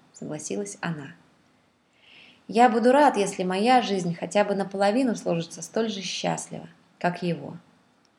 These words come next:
У тебя всё будет замечательно». С этими словами она встала за спинкой дивана, положила руку на затылок моего отца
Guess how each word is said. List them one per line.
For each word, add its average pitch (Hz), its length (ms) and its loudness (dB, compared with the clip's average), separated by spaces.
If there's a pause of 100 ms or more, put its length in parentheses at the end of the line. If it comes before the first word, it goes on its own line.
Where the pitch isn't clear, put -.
(920)
У 233 60 -2
тебя 269 280 2
всё 233 220 -2
будет 165 240 -6
замечательно». - 680 -10 (1700)
С - 80 -16
этими 240 240 2
словами 262 560 0
она 247 220 -2
встала 254 340 0
за 226 100 -6
спинкой 233 440 -2
дивана, 180 560 -4 (720)
положила 190 460 0
руку 190 260 -4
на 175 100 0
затылок 175 400 -4
моего 170 280 -2
отца 170 460 -6